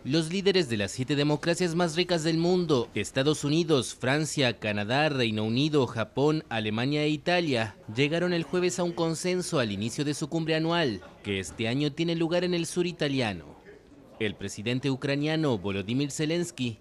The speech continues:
también llegó a Italia para participar en varias reuniones con los dirigentes del bloque. El plan busca utilizar como garantía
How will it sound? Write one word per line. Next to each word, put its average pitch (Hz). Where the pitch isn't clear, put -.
también 156
llegó 170
a 170
Italia 156
para 101
participar 110
en 143
varias 151
reuniones 165
con 151
los 156
dirigentes 156
del 139
bloque. 104
El 156
plan 180
busca 185
utilizar 139
como 120
garantía 135